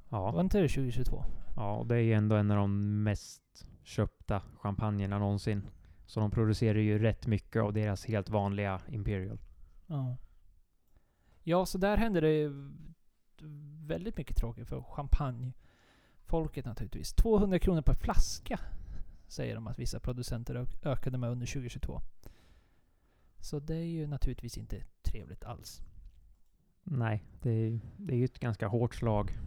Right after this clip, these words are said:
Speaker 1: Men det är ju såklart att, eh, producenten måste ut ett högre pris om de inte kan producera. Och det är ju tyvärr den världsbilden som har varit på alla kedjor och alla marknader under hela året. Det spelar ingen roll om vi tittar på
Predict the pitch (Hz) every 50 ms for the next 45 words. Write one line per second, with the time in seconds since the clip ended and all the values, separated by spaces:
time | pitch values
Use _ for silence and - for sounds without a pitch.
0 | - - - 123 110 113 113 117 - - 127 - 131 123 117 - - - - -
1 | - - - - _ _ _ _ _ _ _ _ - - - 117 - - - 123
2 | 113 110 104 - - 117 123 120 - 123 120 120 113 - 120 117 110 101 - 120
3 | 113 107 107 104 - 123 117 113 104 107 101 - 127 131 131 - - 123 113 113
4 | 113 113 110 101 - - 113 107 92 117 104 101 - - 123 120 117 107 101 101
5 | 101 104 117 113 113 113 110 113 110 - - - 110 113 107 104 110 107 107 107
6 | 107 104 101 - - - 117 104 104 104 104 - - 110 104 101 104 104 101 -
7 | - - - - _ _ _ _ _ _ _ _ _ _ _ _ _ _ - -
8 | - - - - - 104 98 98 101 98 90 - - 110 101 98 98 107 107 104
9 | 101 98 101 98 98 101 - - 113 101 98 98 101 98 101 98 95 95 - -
10 | 113 104 101 101 98 92 92 - - 135 131 113 107 101 101 98 101 101 98 98
11 | 104 110 110 110 107 107 101 - - - - - - - - - - - 143 143
12 | 127 117 117 117 117 113 - - - 113 104 107 110 110 110 107 104 104 104 -
13 | - 101 - - 101 - - 101 98 98